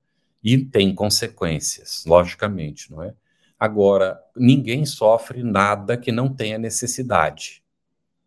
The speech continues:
Então, Deus seria injusto se permitisse, não é, que essa família ficasse nessa situação de abandono, nessa circunstância, se não houvesse necessidade.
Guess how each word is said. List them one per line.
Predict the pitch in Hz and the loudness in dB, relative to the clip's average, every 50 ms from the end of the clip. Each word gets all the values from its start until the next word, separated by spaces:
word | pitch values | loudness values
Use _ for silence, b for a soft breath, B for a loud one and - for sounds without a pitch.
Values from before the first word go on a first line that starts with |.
| _ _ _ - | _ _ _ -10
Então, | - 101 87 - 107 113 | -8 -2 0 2 2 2
Deus | 117 98 85 95 98 110 120 - | 2 0 0 2 2 2 2 0
seria | - 127 120 127 143 | -2 -4 -2 -2 -2
injusto | 139 113 - 95 104 120 120 - - - - | -4 -4 -4 -2 0 0 0 -2 -4 -10 -14
se | - - 90 | -16 -12 -6
permitisse, | - 104 101 98 95 95 - - 95 98 98 - - - | -2 0 0 0 0 -2 -6 -6 -6 -4 -4 -6 -6 -6
não | 92 95 | -4 -4
é, | 101 | -2
que | 101 - | 2 2
essa | 107 101 - - - | 2 2 2 0 -4
família | - - 117 104 92 90 90 92 107 | -4 -4 -4 -2 -2 -4 -4 -4 -6
ficasse | - - - - 107 110 131 131 - - | -6 -10 -4 2 4 4 4 4 2 0
nessa | 113 104 104 104 - | -4 -4 -6 -6 -4
situação | - 101 95 98 98 95 90 - - - 92 90 87 87 87 - - 67 _ | -2 -2 2 6 6 6 6 4 0 -4 -2 -2 -2 -4 -6 -8 -14 -20 _
de | _ - 82 87 90 87 - - _ - | _ -14 -12 -12 -12 -12 -14 -14 _ -4
abandono, | 92 85 85 104 107 98 - 90 95 127 147 143 120 | -4 0 2 2 2 2 0 0 2 2 2 0 -2
nessa | 101 92 98 - - - | -4 -4 -6 -6 -6 -8
circunstância, | - - 95 92 - 95 - - - - 92 107 127 131 - - 123 - _ _ _ _ _ _ _ _ _ | -8 -8 -10 -10 -10 -10 -12 -6 -2 -2 0 0 0 -2 -4 -6 -10 -16 _ _ _ _ _ _ _ _ _
se | - - - 113 | -8 -6 -2 0
não | 113 120 | 2 4
houvesse | 139 143 117 110 110 110 - - - | 4 2 2 -2 -2 -2 -2 -4 -4
necessidade. | 113 107 - - 123 - - 131 117 101 80 76 67 - - - | -4 -4 -6 -6 -8 -8 -8 -4 -2 -2 -2 -2 -4 -6 -12 -20